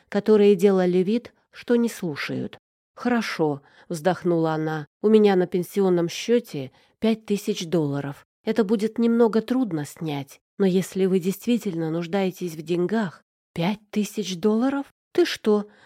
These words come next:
совсем из ума выжила?" воскликнула Николь. "Да моя сумочка стоит дороже". Стилисты переглянулись. Щеки Холли запылали еще сильнее. "А вы закончили?"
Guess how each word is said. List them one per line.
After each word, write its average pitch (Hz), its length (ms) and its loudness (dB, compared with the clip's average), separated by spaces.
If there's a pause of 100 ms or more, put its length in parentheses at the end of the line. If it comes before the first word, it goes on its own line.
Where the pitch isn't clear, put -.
совсем 294 500 2
из 240 140 2
ума 311 240 4
выжила?" 180 480 -2 (200)
воскликнула 185 720 0
Николь. 180 520 0 (380)
"Да 277 140 4
моя 247 280 6
сумочка 277 560 -2
стоит 185 400 0
дороже". 185 540 0 (260)
Стилисты 175 640 -2
переглянулись. 165 880 -4 (360)
Щеки - 440 -6
Холли 160 600 2 (260)
запылали 208 600 2
еще 208 360 -2
сильнее. 139 640 -6 (340)
"А 202 100 2
вы 214 80 4
закончили?" 202 720 0